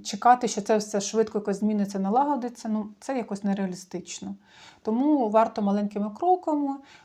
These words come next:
е, рухатись до покращення свого життя, і з часом це обов'язково дасть свій результат. Ще раз наголошую, щоб ви не боялись просити про допомогу.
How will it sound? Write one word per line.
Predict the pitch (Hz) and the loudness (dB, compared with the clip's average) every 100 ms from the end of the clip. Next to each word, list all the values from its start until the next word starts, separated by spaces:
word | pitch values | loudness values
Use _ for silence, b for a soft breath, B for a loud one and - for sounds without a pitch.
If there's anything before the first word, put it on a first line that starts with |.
| - | -10
е, | 214 202 | -4 0
рухатись | 233 - 196 196 180 | 0 0 -2 -2 -4
до | 190 | -4
покращення | 196 196 202 202 202 185 | -6 -2 -2 0 -4 -4
свого | - 196 185 | -4 -4 -4
життя, | 185 185 - 262 285 311 311 B B B - | -6 -10 -4 -2 0 -2 -8 B B B -10
і | |
з | 202 | -6
часом | - 285 294 247 | 0 2 2 -2
це | 220 | 0
обов'язково | 208 208 - 247 233 | 0 -2 -2 -2 0
дасть | 190 190 202 - | -2 -2 -2 -4
свій | 196 196 | -2 -2
результат. | 196 190 185 - 175 - _ _ - | -2 -4 -6 -8 -10 -12 _ _ -14
Ще | - 254 | -4 -2
раз | 254 | -2
наголошую, | 254 208 214 226 - 208 | -2 -2 -2 -2 -4 -6
щоб | - 202 | -6 -6
ви | 196 | 0
не | 208 247 | 0 0
боялись | 208 202 202 214 208 | -2 0 0 0 -4
просити | - 196 202 196 | -8 -10 -8 -8
про | 196 190 | -6 -6
допомогу. | 190 196 190 185 | -6 -4 -4 -4